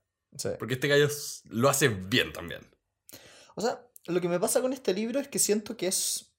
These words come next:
Speaker 1: un poquitito blando en cuanto a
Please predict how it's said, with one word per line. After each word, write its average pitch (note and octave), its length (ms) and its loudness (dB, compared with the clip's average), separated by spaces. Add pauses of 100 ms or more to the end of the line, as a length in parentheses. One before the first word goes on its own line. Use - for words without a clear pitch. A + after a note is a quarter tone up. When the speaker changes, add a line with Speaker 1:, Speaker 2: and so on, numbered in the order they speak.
(200)
Speaker 1:
un C3+ 140 -10
poquitito C3+ 420 0
blando D#3+ 720 2
en B2+ 180 -6
cuanto B2+ 520 2
a A#2 380 0